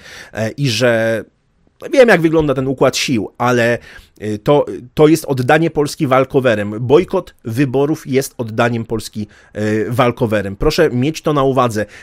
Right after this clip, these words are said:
Banderowcy pójdą na pewno na te wybory i na pewno będą mieli swoich przedstawicieli.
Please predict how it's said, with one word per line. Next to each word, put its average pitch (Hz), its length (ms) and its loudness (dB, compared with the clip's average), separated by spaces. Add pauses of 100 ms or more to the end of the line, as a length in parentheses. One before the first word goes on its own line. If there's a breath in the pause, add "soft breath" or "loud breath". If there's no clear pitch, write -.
(100)
Banderowcy 131 680 0
pójdą 143 320 -2
na 156 140 0
pewno 101 340 -2
na 90 100 -8
te 101 160 -8
wybory 107 320 0
i 165 80 2
na 156 100 2
pewno 160 260 -2
będą 151 240 -4
mieli 143 240 0
swoich 135 280 -6
przedstawicieli. 147 920 -2